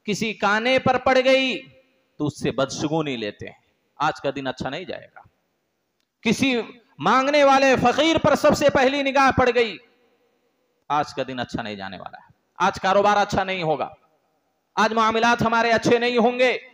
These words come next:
वापस हो जाता है। बाज लोग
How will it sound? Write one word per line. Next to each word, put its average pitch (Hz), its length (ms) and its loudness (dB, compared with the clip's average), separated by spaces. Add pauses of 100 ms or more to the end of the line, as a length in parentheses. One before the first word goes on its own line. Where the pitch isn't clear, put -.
(800)
वापस 151 300 0
हो 127 120 0
जाता 104 280 -6
है। 98 80 -12 (1600)
बाज 240 360 4
लोग 277 500 4